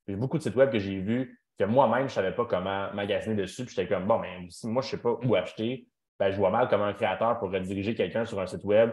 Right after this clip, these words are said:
puis que ce soit pertinent. Ça va faire un coup d'épée dans l'eau, puis la personne va me dire, j'ai eu beaucoup de clics sur la story de l'influenceur, mais aucune vente.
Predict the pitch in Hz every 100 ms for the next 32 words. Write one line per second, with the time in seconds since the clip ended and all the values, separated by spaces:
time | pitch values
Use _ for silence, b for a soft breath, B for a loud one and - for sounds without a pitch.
0 | - _ _ 107 - 98 107 107 - 101
1 | 104 90 87 117 107 - 107 107 101 92
2 | 110 110 101 92 92 120 107 92 95 107
3 | 110 - _ - 104 107 123 - 139 139
4 | - 110 107 - 110 110 117 107 120 107
5 | 101 131 139 101 127 120 117 104 107 95